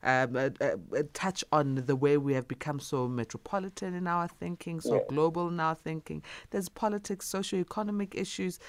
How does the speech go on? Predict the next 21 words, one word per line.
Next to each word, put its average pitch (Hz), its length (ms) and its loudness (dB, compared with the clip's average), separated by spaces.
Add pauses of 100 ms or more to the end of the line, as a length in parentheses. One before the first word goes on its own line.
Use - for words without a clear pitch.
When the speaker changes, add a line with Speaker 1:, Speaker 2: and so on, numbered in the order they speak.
(180)
Speaker 1:
So - 340 4 (220)
w-, 160 300 -4
what 175 300 0
would 220 160 -2
it 202 200 -4
take - 360 -4
for - 220 -8
us - 200 -8
to - 120 -12
go 117 140 -4
back? - 400 -12 (1200)
Speaker 2:
Okay, - 480 12 (240)
so, 113 680 12
um, 107 500 8 (280)
what 123 380 8
we're 139 120 6
gonna 131 280 12
need 117 200 2 (180)
to - 80 0
do, 190 320 2 (1000)
uh, 110 460 12